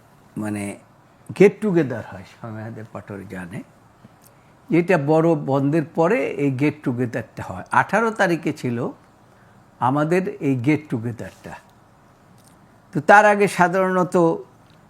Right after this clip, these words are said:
বারের সভাপতি যিনি থাকেন, তার কিছু দায়িত্ব থাকে,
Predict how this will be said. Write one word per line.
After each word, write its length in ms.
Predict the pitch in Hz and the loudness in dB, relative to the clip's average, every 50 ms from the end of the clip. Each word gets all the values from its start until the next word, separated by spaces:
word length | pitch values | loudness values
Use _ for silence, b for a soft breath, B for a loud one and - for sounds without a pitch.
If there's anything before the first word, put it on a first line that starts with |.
| _ _ - _ _ _ - | _ _ -20 _ _ _ 0
বারের 340 | 135 143 151 156 160 165 156 | 6 6 8 8 6 4 0
সভাপতি 580 | 156 - - 143 147 151 147 156 147 147 156 139 | 0 -2 0 2 2 2 2 0 -2 0 0 2
যিনি 280 | 127 139 135 131 139 | 2 2 2 2 0
থাকেন, 440 | 131 - 135 127 - - 147 120 120 | -2 0 -2 -2 0 0 -2 -2 -2
তার 160 | - 139 127 | -4 -4 -4
কিছু 280 | - - 139 - - 127 | -4 -6 -8 -6 -4 -4
দায়িত্ব 400 | 120 127 127 120 - - - 151 | -2 -2 -2 -4 -4 -6 -8 -8
থাকে, 380 | - - 160 143 - 170 160 | -6 -6 -8 -6 -6 -8 -8